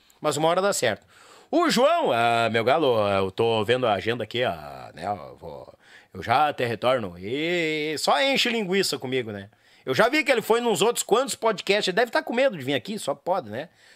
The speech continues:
"João, eu quero teu pescoço, João. Vem cá que eu vou te" <laughs> Não, brincadeira, vai. É tranquilo.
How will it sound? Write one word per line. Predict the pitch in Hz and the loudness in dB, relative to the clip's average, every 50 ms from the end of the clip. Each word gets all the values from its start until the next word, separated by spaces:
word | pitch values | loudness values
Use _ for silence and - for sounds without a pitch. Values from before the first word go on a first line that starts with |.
| - _ _ _ | -20 _ _ _
"João, | 107 101 113 143 170 214 220 214 | -16 -6 0 0 0 2 2 0
eu | 190 - | -2 0
quero | - 180 202 208 - | 2 0 0 0 0
teu | - 202 202 | 0 -2 -2
pescoço, | - - 196 180 - - - - 202 214 - - - 131 | -2 -2 -2 -2 -2 -4 -2 -2 0 0 0 -4 -8 -10
João. | 110 117 110 | -8 -8 -8
Vem | 95 104 139 131 | -4 -4 -4 -4
cá | - _ - 165 165 - | -6 _ 0 0 0 0
que | - - | -2 -8
eu | 127 113 | -8 -6
vou | 123 135 | -6 -8
te" | - - | -4 -4
<laughs> | 147 139 - - 165 156 - - 220 294 294 226 - - 202 165 - 208 190 - - - - - _ - - - _ | -4 -4 -4 -6 -8 -8 -4 -2 0 0 0 0 -2 -4 -6 -6 -4 -8 -10 -8 -8 -12 -14 -14 _ -20 -20 -6 _
Não, | 165 - 196 | -4 -4 -4
brincadeira, | 190 147 131 - - - 160 147 123 147 151 160 156 135 | -6 -6 -8 -4 0 0 0 0 0 0 0 0 0 0
vai. | 117 120 123 123 - - - - - - - | -2 -4 -6 -8 -12 -16 -20 -20 -20 -14 -12
É | - | -8
tranquilo. | 101 - 165 170 147 - 247 226 165 | -2 -2 -2 -2 0 0 0 0 0